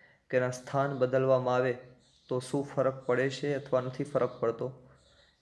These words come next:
એ સાબિત કરવાનું છે. એના માટે બે આપણને મેટ્રિક્સ આપેલા છે, એ અને બી,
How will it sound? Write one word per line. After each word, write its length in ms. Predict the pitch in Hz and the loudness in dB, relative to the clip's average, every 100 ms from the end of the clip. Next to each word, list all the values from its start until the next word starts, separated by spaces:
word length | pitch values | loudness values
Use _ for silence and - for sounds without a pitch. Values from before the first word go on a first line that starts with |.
| _ _ - | _ _ 4
એ 80 | |
સાબિત 400 | 156 156 139 147 | 4 6 4 2
કરવાનું 440 | - 135 139 147 127 | 0 6 6 6 0
છે. 180 | - 131 - - _ | -6 -10 -14 -20 _
એના 200 | 127 143 | 0 2
માટે 280 | 143 135 147 | 2 2 0
બે 240 | 127 147 | 0 4
આપણને 340 | 151 143 143 135 | 6 6 2 0
મેટ્રિક્સ 500 | 127 131 147 160 - | -2 -2 -4 -2 2
આપેલા 380 | 151 160 151 143 | 2 4 4 4
છે, 200 | 151 151 - - _ - | 2 -8 -12 -20 _ 0
એ 200 | 143 135 | 2 2
અને 160 | 135 | 0
બી, 480 | 123 135 123 - - | -2 -4 -4 -8 -20